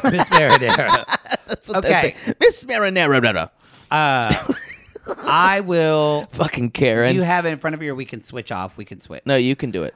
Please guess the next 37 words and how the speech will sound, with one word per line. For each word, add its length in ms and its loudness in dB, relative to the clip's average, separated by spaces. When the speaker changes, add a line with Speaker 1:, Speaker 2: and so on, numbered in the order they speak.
Speaker 2:
So 160 -2
first 500 0
is 380 -4
Emily 400 -2
and 100 -6
Kobe. 640 -2
I'm 80 -8
surprised 520 -4
by 120 -6
this. 460 -12
Speaker 1:
Me 160 2
Speaker 2:
She 180 0
Speaker 1:
too. 60 6
Speaker 2:
actually 600 -2
messaged, 300 -2
she 140 -6
said, 160 -2
"I 80 2
can't 260 -2
wait 180 0
to 100 -6
hear 140 0
what 160 -4
y'all 100 0
say 260 -2
about 280 -2
me 120 -6
on 100 -6
the 60 -6
pod." 300 -2
I 40 -2
went, 160 -6
"Oh, 140 -6
Speaker 1:
Oh, 40 4
y'all 220 4
Speaker 2:
no." 100 -8
Speaker 1:
talk? 420 0